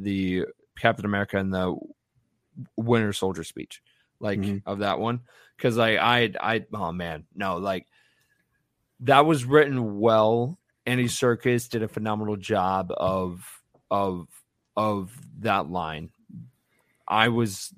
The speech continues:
Speaker 1: so happy. I had goosebumps. I was, like, feeling for the character.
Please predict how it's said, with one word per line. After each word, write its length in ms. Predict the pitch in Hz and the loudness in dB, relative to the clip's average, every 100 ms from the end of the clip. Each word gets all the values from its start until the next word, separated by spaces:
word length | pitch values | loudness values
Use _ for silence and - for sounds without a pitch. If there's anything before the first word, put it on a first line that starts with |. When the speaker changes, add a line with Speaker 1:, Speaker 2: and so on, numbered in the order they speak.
| - 110 | -18 -8
Speaker 1:
so 280 | - 123 110 | 4 6 6
happy. 580 | 101 95 101 98 95 - | 4 0 0 -2 -2 -2
I 140 | 95 | -2
had 220 | 101 107 95 | 0 -2 -2
goosebumps. 500 | 98 - 98 95 - | -6 -4 -4 -4 0
I 140 | 101 | 0
was, 180 | 101 98 | 0 -2
like, 160 | 95 | -6
feeling 540 | - 123 113 110 107 104 - | -4 0 0 0 -2 -6 -6
for 160 | 113 | -2
the 80 | 101 | -2
character. 600 | - 101 98 95 104 104 | 0 0 0 0 -2 -2